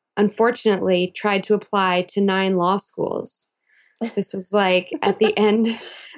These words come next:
Speaker 1: of college, and I come from a long line of lawyers, and so the decision to apply to law school just sort of felt obvious, like I should totally go to law school,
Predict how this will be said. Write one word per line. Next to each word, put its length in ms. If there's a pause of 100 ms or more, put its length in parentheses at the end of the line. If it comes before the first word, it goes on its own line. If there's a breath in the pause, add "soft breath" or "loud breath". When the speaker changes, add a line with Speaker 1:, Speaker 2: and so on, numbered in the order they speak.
Speaker 1:
of 260
college, 880
and 360
I 100
come 160
from 120
a 80
long 320
line 200
of 120
lawyers, 480
and 140
so 480 (640 soft breath)
the 80
decision 480
to 580
apply 260
to 60
law 220
school 340
just 220
sort 160
of 100
felt 400 (300)
obvious, 500
like 140
I 140
should 200
totally 320
go 120
to 80
law 180
school, 460